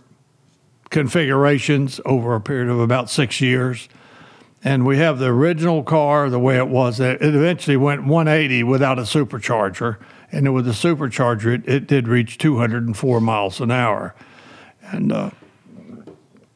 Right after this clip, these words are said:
I restored it, but when I restored it, I restored it back to the hundred and eighty configuration and then took it up to, uh, Bristol and went a hundred and eighty-two to show 'em that it, it could go that fast.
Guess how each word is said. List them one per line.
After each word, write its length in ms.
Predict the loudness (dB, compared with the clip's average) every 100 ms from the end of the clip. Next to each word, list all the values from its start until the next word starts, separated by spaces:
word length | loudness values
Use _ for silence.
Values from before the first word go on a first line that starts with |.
| _ _
I 140 | -2
restored 480 | 0 -2 0 0 2
it, 180 | -2 -4
but 120 | -2
when 100 | 0
I 80 | 2
restored 560 | 0 0 0 2 2
it, 100 | 2
I 60 | 0
restored 460 | 0 -2 0 0 0
it 100 | 0
back 240 | -2 0
to 100 | -2
the 180 | 0 0
hundred 300 | 0 0 0
and 80 | 0
eighty 300 | 0 -2 -4
configuration 1000 | -4 -2 0 2 2 2 0 0 -2 -2
and 120 | -2
then 120 | 0
took 220 | -2 0
it 80 | 0
up 240 | 0 -2
to, 300 | -2 0 2
uh, 160 | 0 0 -6 -20 -20 _ _ -4
Bristol 460 | -2 -2 -4 -2
and 80 | 0
went 120 | 0
a 60 | 0
hundred 220 | 0 0
and 100 | 0
eighty-two 560 | 0 -2 -4 0 0 0
to 120 | -2
show 220 | 0 0
'em 100 | 0
that 120 | 2
it, 300 | 2 0 -2
it 260 | -4 -4 -2
could 240 | 0 0
go 220 | 0 0 0
that 220 | -2 -4
fast. 560 | -6 -4 -4 -6 -12